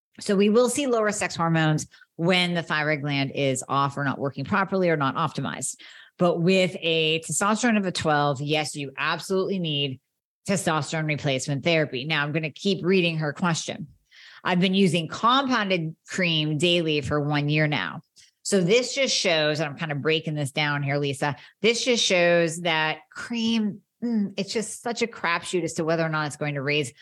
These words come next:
a woman's testosterone level. There are so many different factors that come into using cream as a T R T, as a testosterone replacement therapy. Number one, how the compounding pharmacy is actually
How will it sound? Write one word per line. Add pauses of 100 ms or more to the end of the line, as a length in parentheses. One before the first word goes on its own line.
(240)
a
woman's
testosterone
level. (400)
There
are
so
many
different
factors
that
come
into
using
cream
as
a (340)
T
R
T,
as
a
testosterone
replacement
therapy. (460)
Number
one,
how
the
compounding
pharmacy
is
actually